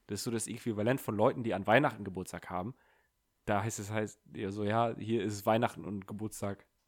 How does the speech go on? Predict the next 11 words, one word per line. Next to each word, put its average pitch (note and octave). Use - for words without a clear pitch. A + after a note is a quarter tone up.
zusammen G#2
sozusagen. E2+
Und E2
dann F2+
kriegen G#2
die G#2
nur G2
halb G2+
so G2
große -
Geschenke. -